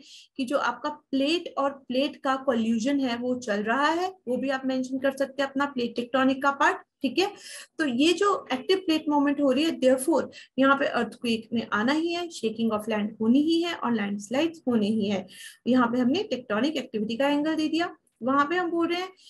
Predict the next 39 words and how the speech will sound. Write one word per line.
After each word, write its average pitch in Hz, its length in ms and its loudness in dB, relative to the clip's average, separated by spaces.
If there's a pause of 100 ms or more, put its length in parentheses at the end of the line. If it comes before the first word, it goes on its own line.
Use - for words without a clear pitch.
(260)
ये 294 100 0
जो 330 140 0
granitic 294 680 -2
composition 262 640 -2
है, 226 240 -2 (100)
ये 262 100 -2
वैसे 226 320 -2
ही 330 120 0
denude 330 420 -2
कम 330 180 -2
करती 330 320 0
है 359 180 -2 (200)
और 311 120 0
यहाँ 311 360 -2
पे 269 220 -2 (340)
रॉ-, 262 300 0
अ, 226 220 -4 (680)
यहाँ 254 200 2
पे 294 100 -2
कोई 302 180 -2
major 269 340 0
fault 233 400 -6
line 208 240 -4
भी 202 120 -4
नहीं 190 180 -10
है, - 100 -14 (160)
इसलिए 220 260 -6
ये 214 80 -2
टेक्टोनिकली 208 680 -4
stable 269 420 2
है, 339 180 2 (320)
इसलिए 233 280 0
यहाँ 220 280 0
पे 285 200 -4 (180)
less 226 460 -2 (100)
रॉकफॉल 190 520 -2 (120)
वगैरह 208 460 -2
होता - 340 -4
है। 208 180 -10